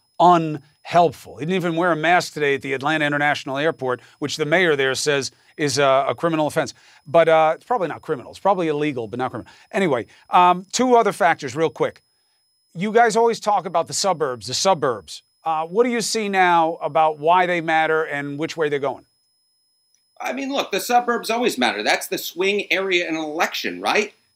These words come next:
Speaker 2: Uh, that is the area that tends to determine winners and losers because it's in between the urban areas and the rural areas. And right now what we're seeing in, across the country, as well as in a swing state like Pennsylvania,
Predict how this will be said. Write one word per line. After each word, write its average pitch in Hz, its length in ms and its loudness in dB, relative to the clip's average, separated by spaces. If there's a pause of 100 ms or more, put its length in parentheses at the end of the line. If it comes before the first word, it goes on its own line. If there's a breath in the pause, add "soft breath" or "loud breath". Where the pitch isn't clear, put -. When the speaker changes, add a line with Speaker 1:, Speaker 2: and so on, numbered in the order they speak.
(100)
Speaker 2:
Uh, 151 100 2 (160)
that 185 320 0
is 185 140 -4
the 170 160 2
area 175 220 2
that 151 160 -2
tends 175 260 -4
to 165 120 -10
determine 147 500 -2
winners 135 440 -2 (180)
and 139 200 2
losers 151 460 0
because 156 320 -2
it's 127 120 -8
in 165 140 -2
between 156 300 0
the 143 160 0
urban 143 260 0
areas 151 380 0
and 143 140 0
the 127 80 2
rural 135 400 0
areas. 151 380 -2
And 147 180 -4
right 170 200 0
now 165 160 0
what 165 140 -2
we're 151 120 -6
seeing 185 420 0
in, 143 160 0
across 170 480 -4
the 165 80 -6
country, 160 420 -4
as 143 180 -2
well 165 280 0
as 151 100 -4
in 156 100 -2
a 139 40 -4
swing 160 400 -6
state 151 260 -6
like 143 220 -2
Pennsylvania, 156 600 0